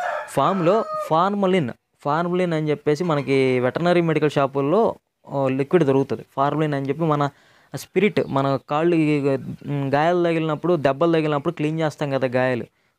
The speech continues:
So ఆ స్పిరిట్ ఎలాంటి బాటిల్లో అయితే ఉంటుందో ఈ ఫార్మలిన్ కూడా అలాంటి బాటిల్లోనే దొరుకుతుంది. ఆ ఫార్మలిన్ అయితే మాత్రం స్మెల్ వస్తుంది.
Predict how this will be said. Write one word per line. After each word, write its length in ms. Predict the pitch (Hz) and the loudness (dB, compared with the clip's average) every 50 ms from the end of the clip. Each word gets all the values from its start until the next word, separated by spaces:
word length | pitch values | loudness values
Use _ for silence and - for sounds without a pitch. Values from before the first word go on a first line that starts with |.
| - - | -4 -2
So 40 | 170 | 0
ఆ 220 | 156 127 131 139 | 0 2 0 0
స్పిరిట్ 400 | 135 - - - 156 175 190 175 | -2 -4 -10 -6 -6 -4 0 0
ఎలాంటి 360 | 165 139 135 151 165 170 175 | 2 2 2 2 0 0 0
బాటిల్లో 400 | 160 165 165 165 147 160 156 156 | 0 0 0 0 0 0 0 2
అయితే 200 | 151 147 143 147 | 2 0 0 0
ఉంటుందో 440 | 139 135 139 139 123 143 156 214 220 | -2 -2 -2 -2 -2 -2 0 2 2
ఈ 120 | 180 147 135 135 131 127 127 | 4 4 2 2 2 2 0
ఫార్మలిన్ 520 | 120 - 135 127 143 165 170 170 170 165 | 0 0 0 0 2 0 0 0 0 0
కూడా 180 | 156 160 160 147 | 0 2 2 2
అలాంటి 240 | 135 135 143 147 147 | 2 0 0 0 0
బాటిల్లోనే 480 | 139 147 147 139 143 139 139 135 131 | 2 2 0 0 0 -4 -4 -4 -4
దొరుకుతుంది. 560 | 120 123 123 123 123 123 - 127 135 180 214 - _ _ _ _ _ _ _ | -6 -6 -4 -4 -4 -6 -4 -4 -4 -4 -4 -6 _ _ _ _ _ _ _
ఆ 80 | 135 135 | -6 -4
ఫార్మలిన్ 480 | - - 143 147 170 196 208 208 202 196 | -2 0 0 2 2 2 0 0 0 0
అయితే 160 | 185 170 185 | 0 0 0
మాత్రం 300 | 175 170 165 165 196 214 | 0 0 0 0 -2 -4
స్మెల్ 300 | - - - 143 151 170 | -4 -4 -4 -2 0 0
వస్తుంది. 280 | 151 - - 110 - | -2 -2 -6 -12 -18